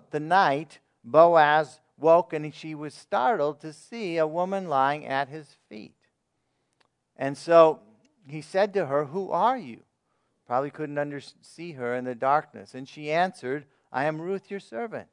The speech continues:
Spread your wings over your servant, for you are a redeemer."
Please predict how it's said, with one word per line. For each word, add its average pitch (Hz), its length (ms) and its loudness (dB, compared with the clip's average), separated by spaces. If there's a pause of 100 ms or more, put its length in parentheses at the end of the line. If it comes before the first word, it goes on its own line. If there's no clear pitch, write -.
(520)
Spread 165 580 2
your 175 140 -4
wings 143 440 -6
over 143 280 -2
your 143 200 -10
servant, 120 600 -10
for 117 160 -8
you 120 360 -12
are 113 400 -2 (440)
a 123 80 -6
redeemer." 120 640 -6